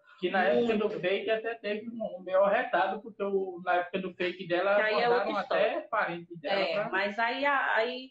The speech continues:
Speaker 2: abordaram pra, por safadeza, não foi por, por coisa não. Mas o, o que a gente sempre trabalhou foi isso. E o, nós liberais, a gente tem que trabalhar bastante. O quê? A, a galera tem muita ideia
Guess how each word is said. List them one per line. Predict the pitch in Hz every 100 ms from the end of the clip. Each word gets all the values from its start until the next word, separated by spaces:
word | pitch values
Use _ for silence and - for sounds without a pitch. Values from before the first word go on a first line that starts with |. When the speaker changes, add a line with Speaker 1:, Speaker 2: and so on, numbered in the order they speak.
| 247 226
Speaker 2:
abordaram | 220 233 240 208 220 240 262 269
pra, | 240 233 233 -
por | 247
safadeza, | - 247 269 269 190 170 190
não | 196
foi | 196 202
por, | - 208 208
por | 202
coisa | 202 208 220
não. | 190 - _ _ - - _ _
Mas | - 208 214 240 277 277 - _ -
o, | 202 - 180 220
o | 214
que | 247
a |
gente | 240 247 -
sempre | 294 302 311
trabalhou | 294 262 220 202 233
foi | - 302
isso. | 196 196 _
E | 262 311 294 226
o, | 233 233
nós | 208 233 285 -
liberais, | 208 175 175 196
a | 214
gente | 214
tem | 220
que | 226
trabalhar | 214 208 208
bastante. | 202 294 - - 190 185 _ _ - - - _ _ -
O | 294
quê? | - 202 - - _ _ _ _ _ _ _ _ _ _ -
A, | 185 208 233
a | 254
galera | 240 226 233
tem | 240
muita | 208 226 269 285
ideia | 277 175 156 165 185